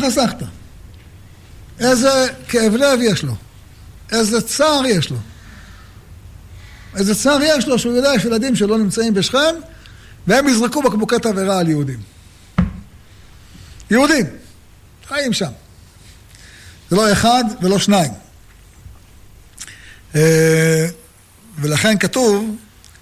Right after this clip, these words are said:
שאסרו שכר של עובדי כוכבים. למה? שלא ירגיל לעשות משתאות אצל עובדי כוכבים, וייתן עיניו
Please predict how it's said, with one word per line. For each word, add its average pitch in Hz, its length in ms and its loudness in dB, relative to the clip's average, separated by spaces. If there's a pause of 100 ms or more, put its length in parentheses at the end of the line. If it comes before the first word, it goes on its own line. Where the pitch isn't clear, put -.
שאסרו 214 720 -4
שכר 220 600 0
של 220 100 -2
עובדי 190 240 0
כוכבים. 156 440 -4 (1500)
למה? 214 400 2 (680)
שלא 202 260 2
ירגיל 202 520 0
לעשות 240 360 0
משתאות 226 460 -2
אצל 202 260 -4 (140)
עובדי 165 260 -6
כוכבים, 208 560 -4 (1700)
וייתן 185 500 2 (120)
עיניו 214 360 4